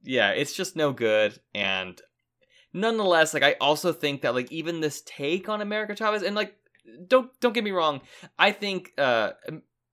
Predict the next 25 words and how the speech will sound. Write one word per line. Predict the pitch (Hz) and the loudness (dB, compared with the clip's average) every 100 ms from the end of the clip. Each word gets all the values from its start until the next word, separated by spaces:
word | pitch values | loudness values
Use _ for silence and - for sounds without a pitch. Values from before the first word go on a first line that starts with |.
| _ 143 | _ -4
Xochitl | 208 202 220 | -2 -2 0
Gomez | 165 156 151 139 | 0 2 0 0
does, | 147 | -4
like, | 131 | -4
a | 123 | -6
great | 107 131 117 135 151 131 | -6 -8 0 0 0 -4
job | 117 98 101 95 - - _ _ - | -2 2 2 -2 -6 -16 _ _ -2
with | 127 120 | 0 2
what | 113 - | 0 0
she's | 104 | -8
given. | - - - 117 _ _ _ | -10 -10 -14 -20 _ _ _
Like, | 123 127 | -2 2
this, | 165 151 | 4 6
I | 156 | 4
do | 143 | 4
not | 143 131 | 0 0
think | 120 | -4
it's | 113 | -6
on | 98 | -6
her. | 135 226 294 - | -2 -2 -2 -4
I | 117 | -4
think | 123 117 | -2 -4
she's, | - 123 107 - | -4 -6 -6 -6
you | |
know, | 113 | -8